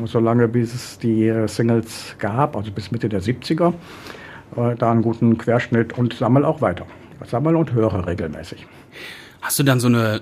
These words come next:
Speaker 2: Jukebox zu Hause oder Plattenspieler einzeln noch auflegen? Wie sieht's dann, hast du dann so einen Musikkeller? Wie sieht's da aus?
Speaker 1: Nein, habe ich im Wohnzimmer. Äh, ich habe zwar ta-,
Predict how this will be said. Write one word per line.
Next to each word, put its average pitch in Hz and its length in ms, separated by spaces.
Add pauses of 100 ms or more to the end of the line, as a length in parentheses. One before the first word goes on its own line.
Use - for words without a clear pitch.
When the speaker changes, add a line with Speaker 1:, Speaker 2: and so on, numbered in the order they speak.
Speaker 2:
Jukebox 147 540
zu 165 180
Hause 214 360
oder 135 400 (200)
Plattenspieler 151 640
einzeln 143 320
noch 135 140
auflegen? 143 840 (160)
Wie 127 220
sieht's 135 260
dann, 127 300
hast 123 160
du - 20
dann 117 140
so 117 60
einen 107 80
Musikkeller? 135 600
Wie 120 80
sieht's 117 220
da 98 140
aus? 107 340 (360)
Speaker 1:
Nein, 98 260
habe 117 100
ich 120 120
im 110 200
Wohnzimmer. 175 720
Äh, 139 320
ich 127 80
habe 135 120
zwar 135 240
ta-, - 180